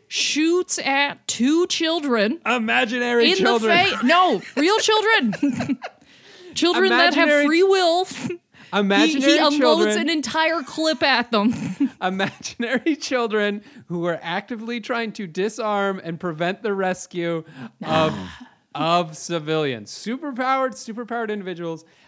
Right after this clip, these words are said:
Speaker 2: I completely back his decision to take, uh,
Speaker 1: <laughs>
Speaker 2: Rambo, Wu, and Darcy off of this because they're just not playing along. And I, I would argue that everything they don't know,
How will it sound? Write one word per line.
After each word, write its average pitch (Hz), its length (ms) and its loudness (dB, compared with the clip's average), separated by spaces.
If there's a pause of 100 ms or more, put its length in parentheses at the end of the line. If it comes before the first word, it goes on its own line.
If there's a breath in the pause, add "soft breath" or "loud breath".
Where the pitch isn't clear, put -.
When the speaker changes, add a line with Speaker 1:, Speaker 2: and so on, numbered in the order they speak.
(160 soft breath)
Speaker 2:
I 170 120 -2
completely 233 640 -6
back 185 300 -6
his 151 160 -8
decision 135 560 -8
to 123 100 -10
take, 127 400 -10
uh, 123 120 -6 (160)
Speaker 1:
<laughs> 135 120 2 (180)
Speaker 2:
Rambo, 147 320 2
Wu, 139 400 -6
and 131 200 -10
Darcy 135 400 -10
off 120 260 -10
of 113 120 -18
this 113 400 -14 (300 soft breath)
because 220 280 -6
they're 247 180 -4
just 254 300 -10
not 190 380 -6 (180)
playing 185 460 -6
along. 240 540 -6 (240 soft breath)
And 208 120 -8
I, 233 240 -10
I 202 140 -8
would 254 200 -10
argue 254 400 -4
that 202 160 -8
everything 233 420 -10
they 202 140 -8
don't 185 400 -10
know, 180 640 -10